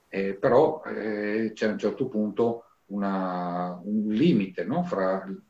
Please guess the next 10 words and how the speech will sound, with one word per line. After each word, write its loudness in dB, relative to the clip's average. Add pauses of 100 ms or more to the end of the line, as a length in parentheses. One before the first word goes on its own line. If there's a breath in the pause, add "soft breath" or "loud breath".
(160)
la -6
possibilità -4
che -4
io 4
ho 6 (280)
di, 0
ehm, 0
offrire 4
una 0
qualità -2